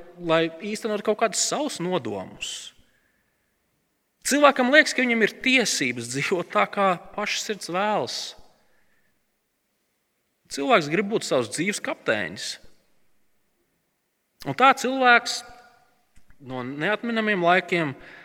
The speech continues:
skatās uz debesīm un krata dūri uz Dievu.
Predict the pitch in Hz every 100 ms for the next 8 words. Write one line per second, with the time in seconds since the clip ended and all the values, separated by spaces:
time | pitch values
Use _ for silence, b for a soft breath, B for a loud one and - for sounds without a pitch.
0 | B B - - 196 190 175 151 180 165
1 | 175 165 - - 233 190 156 214 190 123
2 | 107 107 107 95 -